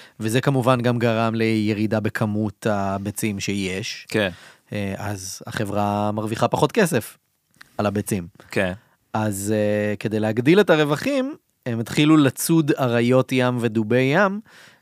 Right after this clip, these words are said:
Speaker 1: ולייצר מהם שמן.
Speaker 2: פשוט, אה, מדובר באנשים אכזריים בצורה מטורפת. אתה יודע,
Speaker 1: כן.
Speaker 2: עכשיו, כאילו, שמן? <laughs> מה, מה the fuck?
Speaker 1: כן,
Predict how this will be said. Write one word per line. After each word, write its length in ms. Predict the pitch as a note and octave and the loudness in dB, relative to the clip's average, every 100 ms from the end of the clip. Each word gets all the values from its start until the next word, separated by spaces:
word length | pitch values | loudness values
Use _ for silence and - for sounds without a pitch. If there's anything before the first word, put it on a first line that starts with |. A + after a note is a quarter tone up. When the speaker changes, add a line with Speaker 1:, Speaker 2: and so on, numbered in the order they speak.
| - | -8
Speaker 1:
ולייצר 540 | G#2 G#2+ G#2+ - C#3 | -2 0 0 2 2
מהם 200 | C#3 A#2 | 2 -2
שמן. 420 | G#2 - C#3 G#2 E2 F2+ _ _ _ _ _ _ _ _ _ _ _ _ _ _ _ _ _ | -2 -2 -2 -4 -10 -20 _ _ _ _ _ _ _ _ _ _ _ _ _ _ _ _ _
Speaker 2:
פשוט, 400 | - - D#3+ - | -14 -8 -8 -2
אה, 580 | G3 F#3+ F#3 D#3+ D3 C3+ - - B2 | 0 2 2 4 4 4 2 -8 -4
מדובר 360 | A2 A#2 D#3 | 0 6 6
באנשים 840 | D#3 D#3 C#3+ C3 - D3+ - - F3+ | 6 6 6 0 0 0 2 2 2
אכזריים 600 | C#3+ A#2 C#3+ B2+ D#3+ E3+ | 2 4 4 6 4 4
בצורה 540 | D3+ C#3 C3+ D3 D3 C#3 | 2 4 4 6 6 4
מטורפת. 640 | C3 A#2+ A2+ B2 C3+ - _ _ | 2 4 4 2 -2 -2 _ _
אתה 80 | G#3 | 2
יודע, 100 | C3 | 2
Speaker 1:
כן. 60 | - | 2
Speaker 2:
עכשיו, 140 | E3 D#3 | -2 -4
כאילו, 160 | D#3 - | -6 -6
שמן? 560 | B2 - E3+ A3+ C#4 C4+ - | -6 0 4 6 6 6 4
<laughs> 140 | D4 B3 F#3+ G3 D#3+ | 2 6 4 4 4
מה, 100 | C4+ A#3+ D3 | 2 0 0
מה 60 | A#3 | 0
the 400 | - G3+ - - | 2 -2 0 0
fuck? 260 | F3+ - - | 0 -2 -10
Speaker 1:
כן, 240 | D#4 C#4 | -4 -2